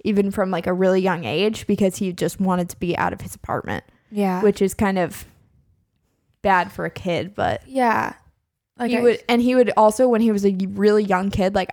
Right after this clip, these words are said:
Speaker 1: under ten years old, he would, um,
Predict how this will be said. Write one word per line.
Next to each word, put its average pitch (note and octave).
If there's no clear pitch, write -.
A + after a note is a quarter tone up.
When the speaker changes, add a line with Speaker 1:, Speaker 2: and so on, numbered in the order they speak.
Speaker 1:
under G3
ten F#3+
years F#3
old, G3+
he A#3+
would, G3+
um, F#3